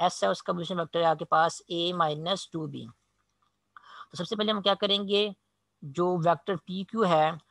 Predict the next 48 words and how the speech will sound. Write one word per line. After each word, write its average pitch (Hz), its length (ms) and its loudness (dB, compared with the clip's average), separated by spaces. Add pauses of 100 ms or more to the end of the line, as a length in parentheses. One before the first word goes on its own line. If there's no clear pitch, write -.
(300)
उसका - 360 2
आंसर 170 360 6
जो 170 120 2
है 165 60 4
फाइंड 160 260 2
करेंगे। 175 560 -2 (240)
और 170 360 4 (200)
हमें 175 180 0
पता 196 240 4
है 190 180 10
जब 190 140 4
हमें 165 220 0
पॉइंट्स 180 360 0
के 202 120 -2
पोजीशन 185 280 -2
वेक्टर 170 240 -2
गिवन 180 280 -4
दिए 156 180 -2
गए 202 220 0
हों, 175 340 -2 (240)
उन 202 160 2
पॉइंट्स 175 300 0
को 196 100 -6
यूज़ 185 200 -4
करके 175 240 -2
जब 175 140 0
हम 170 140 -4
नए 156 220 -4
वेक्टर 196 240 -2
बनाते 170 300 -2
हैं, 165 100 -4
for 175 120 -2
example 170 400 -2
P 180 140 -2
और 196 140 -2
Q 175 280 -6
जो 180 100 -2
दो 165 160 -2
पॉइंट्स 165 300 -4
हैं 180 80 -4
उनके 180 160 -8
पोजीशन 170 260 -6
वेक्टर 160 180 -6
हमें 147 140 -8
क्वेश्चन 156 240 -6
में 151 120 -8
गिवन 170 260 -8
है, 175 160 -6